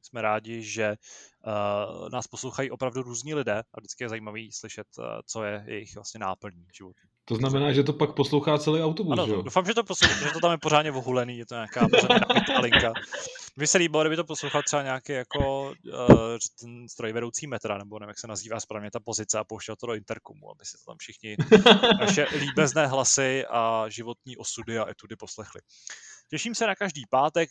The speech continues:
Speaker 1: kdy mi apka vyhodí novou část. Jsme rádi. Otázka číslo jedna. Jak dopadla kauza Tadeáše ohledně ztraceného napájecího kabelu k novému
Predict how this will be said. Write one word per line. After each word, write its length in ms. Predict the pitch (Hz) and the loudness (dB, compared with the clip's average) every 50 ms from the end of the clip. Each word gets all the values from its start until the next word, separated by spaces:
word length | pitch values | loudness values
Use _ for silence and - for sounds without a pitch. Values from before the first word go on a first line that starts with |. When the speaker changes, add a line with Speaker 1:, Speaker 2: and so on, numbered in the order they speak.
| _ | _
Speaker 1:
kdy 160 | 131 120 117 113 | -10 -8 -8 -6
mi 80 | 113 - | -4 -4
apka 260 | 135 - - - 196 | -6 -6 -4 -4 -4
vyhodí 360 | 165 135 117 123 123 123 127 | -2 -2 -4 -6 -8 -10 -12
novou 300 | 113 107 104 110 107 104 | -10 -6 -6 -6 -6 -8
část. 460 | - - - 123 110 - - - - - _ - - _ _ _ | -8 -4 -2 0 0 0 -2 -6 -10 -10 _ -20 -20 _ _ _
Jsme 180 | - - - - | -20 -20 -14 -8
rádi. 340 | - 98 107 120 135 160 185 _ _ _ _ - - - - - - _ | -6 -4 -4 -4 -6 -8 -10 _ _ _ _ -20 -20 -20 -20 -20 -18 _
Otázka 400 | - 147 - 196 208 - - 208 | -6 0 2 2 2 2 0 -4
číslo 320 | - - 196 - - 202 196 | -6 -6 -6 -6 -2 -2 -2
jedna. 240 | 208 196 165 117 - - 120 | -2 0 -2 -2 -2 -4 -6
Jak 160 | 139 139 143 | -6 -4 -4
dopadla 340 | 185 165 - 202 185 190 180 | -4 -2 -2 0 0 0 -2
kauza 340 | - 165 160 156 151 143 | 0 -2 -2 0 -2 -2
Tadeáše 600 | - - 123 135 135 143 160 156 - - - 170 | 0 0 0 2 2 2 2 0 0 -4 -6 -4
ohledně 360 | - 147 139 156 147 127 127 - | -6 -4 -6 -6 -6 -6 -6 -8
ztraceného 600 | - - - 143 139 - - 165 160 151 135 135 | -8 -6 -6 -8 -6 -6 -4 -4 -4 -6 -6 -4
napájecího 680 | 131 127 - - 151 147 - - - - 131 110 101 - | -4 -4 0 2 2 2 2 -2 -6 -8 -10 -10 -10 -6
kabelu 300 | - 123 117 131 131 120 | -6 -4 -2 -2 -4 -4
k 120 | - - - | -6 -10 -8
novému 280 | 110 107 104 104 104 | -6 -6 -6 -6 -8